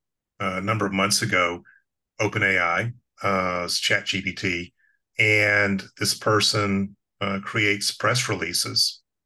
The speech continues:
for a living and had it create a press release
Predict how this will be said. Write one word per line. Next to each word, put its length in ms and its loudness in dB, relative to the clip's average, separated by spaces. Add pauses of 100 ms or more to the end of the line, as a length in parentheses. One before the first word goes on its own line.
(220)
for 100 0
a 60 0
living 360 0 (640)
and 560 2
had 180 2
it 80 -4
create 220 0
a 100 2 (100)
press 380 2
release 720 0